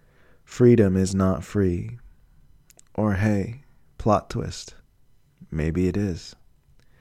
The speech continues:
Maybe freedom is our true nature, and all we need to do is recognize it.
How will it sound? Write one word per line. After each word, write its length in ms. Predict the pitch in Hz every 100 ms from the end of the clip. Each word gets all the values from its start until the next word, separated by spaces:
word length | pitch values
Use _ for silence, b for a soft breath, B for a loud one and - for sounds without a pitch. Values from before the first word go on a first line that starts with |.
| b b b b b b b b -
Maybe 320 | 107 107 107
freedom 480 | - 110 107 98 92
is 180 | 95 95
our 140 | 92
true 260 | - 98 87
nature, 560 | 90 90 - 80 76 76 B B B
and 180 | 107 101
all 160 | 98
we 140 | 98 95
need 260 | 95 95
to 100 | -
do 280 | 87 87 85
is 120 | 82
recognize 680 | 82 85 - 85 80 80 -
it. 100 | -